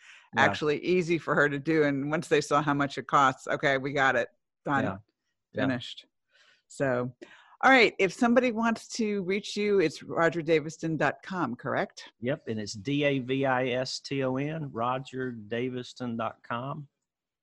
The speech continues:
Speaker 1: Uh, email same, roger at roger daviston dot com. Uh, if you
Speaker 2: Very
Speaker 1: wanna
Speaker 2: good.
Speaker 1: set an appointment and talk, talk about, you know, some of these issues for free, there's a place where you can set an appointment with me online. It'll pop up on the right-hand bottom,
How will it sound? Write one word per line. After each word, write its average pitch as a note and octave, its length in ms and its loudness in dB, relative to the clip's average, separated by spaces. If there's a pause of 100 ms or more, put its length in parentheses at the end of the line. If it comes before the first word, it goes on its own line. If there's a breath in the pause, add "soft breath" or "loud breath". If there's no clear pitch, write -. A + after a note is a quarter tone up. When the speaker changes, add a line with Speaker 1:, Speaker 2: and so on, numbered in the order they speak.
(140)
Speaker 1:
Uh, G#2+ 460 -4 (800)
email B2 320 0
same, B2+ 460 -2
roger B2 440 0
at F#2 80 -6
roger A#2 460 -2
daviston A#2+ 640 -6
dot A#2 260 -4
com. C3 380 -6 (1000)
Uh, G#2+ 200 -10
if A2 80 -16
you C#3+ 60 -6
Speaker 2:
Very B2 40 -2
Speaker 1:
wanna B2 160 -2
Speaker 2:
good. A2+ 60 -6
Speaker 1:
set C3+ 180 0
an B2 60 -2
appointment A#2+ 440 -2
and A2 120 -8
talk, B2+ 340 2 (100)
talk B2 280 2
about, A#2+ 320 2 (120)
you A#2 120 -8
know, G2+ 340 -6
some C3 160 -4
of C3 80 -2
these A#2+ 140 -2
issues C3 340 -4
for - 140 -12
free, C3 320 -2
there's A2+ 260 -2
a G#2 60 -10 (160)
place B2+ 260 0
where B2+ 80 -2
you A#2+ 80 0
can G#2+ 60 -6
set B2+ 180 -2
an B2 80 -2
appointment A#2+ 320 -2
with B2+ 100 -2
me B2+ 140 -2
online. A#2+ 380 -4
It'll A2+ 100 -8
pop A#2+ 300 -4
up A#2 180 -6
on A2+ 60 -10
the A2+ 40 -8
right-hand A#2 380 -6
bottom, B2 380 -6